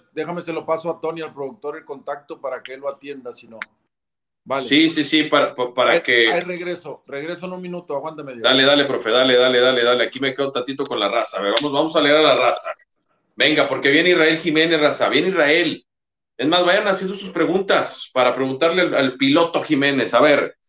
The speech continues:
Speaker 2: Mario Lozano, en el dos mil diecinueve, este técnico quiso venir a jugarle al Monterrey al tú por tú y se llevó la canasta llena.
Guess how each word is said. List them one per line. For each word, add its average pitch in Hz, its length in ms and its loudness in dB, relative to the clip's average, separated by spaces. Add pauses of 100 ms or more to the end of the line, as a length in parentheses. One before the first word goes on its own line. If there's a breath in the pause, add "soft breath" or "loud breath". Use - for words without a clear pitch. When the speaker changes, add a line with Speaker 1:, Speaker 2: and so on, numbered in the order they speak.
(220)
Speaker 2:
Mario 226 200 2
Lozano, 196 760 2 (580)
en 139 100 0
el 156 80 0
dos 165 160 2
mil 262 160 2
diecinueve, 160 920 2
este 131 600 -6
técnico 151 360 -4
quiso 143 240 -6
venir 143 180 2
a 147 60 0
jugarle 143 340 4
al 139 80 4
Monterrey 117 420 0
al 135 200 0
tú 135 160 -4
por 127 200 -2
tú 123 140 2
y 127 80 4
se 117 140 -2
llevó 101 180 2
la 127 160 0
canasta 104 560 -4
llena. - 320 -4